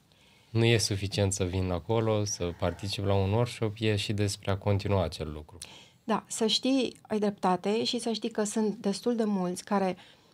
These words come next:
Speaker 2: fac o constelație, ajung într-un loc, se găsește o rezoluție, se ajunge, se face o rearanjare și o reechilibrare a energiilor, a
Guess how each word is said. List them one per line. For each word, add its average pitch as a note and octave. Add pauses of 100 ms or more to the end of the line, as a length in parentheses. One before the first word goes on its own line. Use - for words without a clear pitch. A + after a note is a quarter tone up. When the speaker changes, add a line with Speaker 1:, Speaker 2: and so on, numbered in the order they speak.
(460)
Speaker 2:
fac - (180)
o G3+
constelație, F3+ (500)
ajung A#3
într-un G#3+
loc, A#3
se -
găsește G#3
o C4+
rezoluție, A#3
se -
ajunge, B3+ (220)
se -
face C#4
o B3 (540)
rearanjare A#3
și A3
o G#3+ (140)
reechilibrare G#3
a F#3+
energiilor, F#3+
a E3